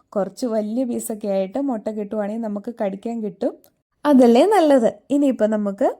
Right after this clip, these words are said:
ആ മസാലയുടെ കൂടെ ഈ മുട്ടയും കൂടി അങ്ങ് നന്നായിട്ട് മിക്സ് ചെയ്യണം. മുട്ടയിലേക്ക്,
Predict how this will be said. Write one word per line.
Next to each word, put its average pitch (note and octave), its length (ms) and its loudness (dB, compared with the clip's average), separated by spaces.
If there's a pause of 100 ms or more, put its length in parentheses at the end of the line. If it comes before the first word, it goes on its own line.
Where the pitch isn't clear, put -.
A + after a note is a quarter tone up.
(380)
ആ A#3 80 -4
മസാലയുടെ A3 600 0
കൂടെ G#3+ 320 0 (120)
ഈ C#4 100 -2
മുട്ടയും A3 460 -2
കൂടി A3 180 -2
അങ്ങ് A3 280 -4
നന്നായിട്ട് G#3+ 720 -2 (100)
മിക്സ് G#3 380 -8
ചെയ്യണം. G#3+ 360 -4 (500)
മുട്ടയിലേക്ക്, G#3 760 -2